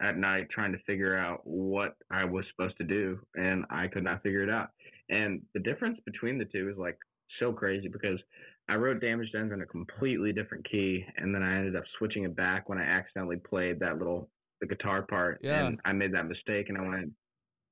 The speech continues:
Speaker 1: "Oh, that's interesting." And then I realized that it kinda fit well with something I already wrote, and I was like,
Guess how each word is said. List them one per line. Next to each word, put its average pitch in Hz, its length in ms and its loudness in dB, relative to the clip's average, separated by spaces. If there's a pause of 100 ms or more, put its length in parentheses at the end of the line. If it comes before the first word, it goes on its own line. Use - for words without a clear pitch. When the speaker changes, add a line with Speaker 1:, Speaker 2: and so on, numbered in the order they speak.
(120)
Speaker 1:
"Oh, 254 140 2
that's 147 240 0
interesting." 117 680 -2
And 107 140 2
then 104 80 2
I 104 60 2
realized 107 520 0
that 104 80 -2
it 92 140 -4
kinda 95 200 0 (120)
fit 104 180 2
well 98 300 2
with 92 160 -4 (220)
something 92 180 2
I 92 100 2
already 90 180 2
wrote, 95 300 0 (120)
and 98 160 0
I 95 100 0
was 95 100 -2
like, - 140 -8